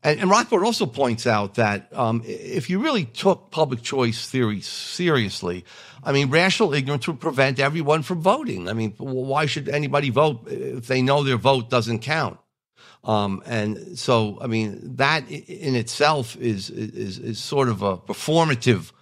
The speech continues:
contradiction in public choice. Um, you have to have, ideology drives people to vote. The, the pure pleasure of pushing that button against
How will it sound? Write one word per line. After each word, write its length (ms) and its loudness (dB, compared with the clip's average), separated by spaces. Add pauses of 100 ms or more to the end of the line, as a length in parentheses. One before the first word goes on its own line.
(180)
contradiction 920 -2 (360)
in 140 -4
public 320 0
choice. 480 -4 (500)
Um, 360 0
you 160 2
have 180 2
to 60 2
have, 200 2 (800)
ideology 600 4
drives 380 4
people 280 -4
to 80 0
vote. 400 0 (580)
The, 140 0
the 140 -2
pure 460 2
pleasure 540 2
of 100 -2
pushing 400 4
that 300 0
button 320 4
against 540 0